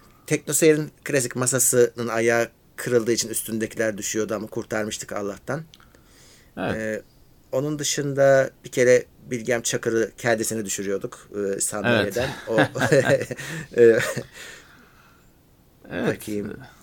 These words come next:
Speaker 1: Donanım olarak ama aklıma çok bir şey gelmiyor ya ofiste bozduğumuz.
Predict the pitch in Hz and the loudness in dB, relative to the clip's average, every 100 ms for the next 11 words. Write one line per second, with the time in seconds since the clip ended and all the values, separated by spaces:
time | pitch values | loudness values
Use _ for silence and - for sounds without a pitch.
0 | - _ _ _ 107 107 120 156 147 135 | -20 _ _ _ -8 -4 -2 0 4 4
1 | 139 139 143 139 120 - 151 143 143 - | 4 0 -6 -6 -8 -8 -8 -6 -8 -8
2 | - 139 127 127 113 101 95 98 - - | -2 0 2 2 0 -4 -6 -8 -10 -10
3 | 107 - 98 104 101 92 98 95 95 - | -10 -6 -6 -4 -6 -8 -10 -10 -12 -18